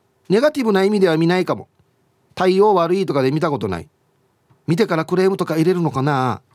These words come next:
怖っ。よろしくいんでした。」はい。えー、タイトルが「可愛い子とか派手な髪の子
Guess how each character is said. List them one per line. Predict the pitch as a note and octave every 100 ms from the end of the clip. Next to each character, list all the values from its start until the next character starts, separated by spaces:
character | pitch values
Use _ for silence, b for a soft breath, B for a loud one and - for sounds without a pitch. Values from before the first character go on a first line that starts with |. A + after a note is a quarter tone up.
| -
怖 | A#2+ D3+
っ。 | - _ _ _ _ -
よ | D3
ろ | A3
し |
く | -
い | F4
ん |
で | E4+
し | -
た。」 | G2 - _ _ _ _ _ _ _ _ _ _ _
は | - E2+
い。 | E2 _ _ _ B B B B B B B
え | E2+ F#2 F2+ E2+
ー、 |
タ | A#2+ A#2
イ |
ト | G2+
ル | G2
が |
「可 | F#2+ F3 F#3
愛 | G3+
い | G3
子 | E3
と | B2+
か | G#2
派 | - F3
手 | F#3+
な | F#3+ F3
髪 | - F#3 F#3+
の | F#3 A#2 -
子 | C#3 A#2+